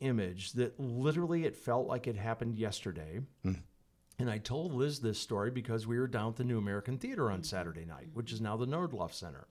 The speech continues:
Speaker 1: I was interviewing J R Sullivan at the new studio, the sit-down studio. And I don't know, we were probably halfway through our interview, you know, like quarter after ten, something like that.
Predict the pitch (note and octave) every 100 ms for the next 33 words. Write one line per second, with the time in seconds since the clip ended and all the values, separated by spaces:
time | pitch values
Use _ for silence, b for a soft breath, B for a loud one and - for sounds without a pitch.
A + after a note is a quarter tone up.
0 | _ B B B - A#2+ F#3+ F#3+ D#3+ C#3+
1 | C#3+ A2+ A2+ A#2+ A#2 A2+ A#2+ C#3 F3+ E3+
2 | F3+ C3+ G2+ E2+ E2+ C3+ B B B -
3 | A2 A2 G#2+ G#2+ G#2+ C#3 D3+ F3+ - A#2+
4 | F2+ E2+ A#2+ B2 F3 - G#2 G2+ - G#2
5 | E2+ D#2+ D2 C#3+ b b b b b B2+
6 | D3 D#3+ F3+ D4 E4 G3+ E3+ A3 G3+ A2
7 | B2 A2+ G#2+ F2+ F#2+ F#2+ - G#2 F#2+ A2
8 | G#2 G2 - G2+ F2 F2+ G#2+ D#3+ F#3+ F#3
9 | D#3+ F3 E3+ - - A#2 A2+ G#2 - A2
10 | - F#2+ G#2+ C3 A#2 G#2 G#2 F#2+ E2+ E2+
11 | F2+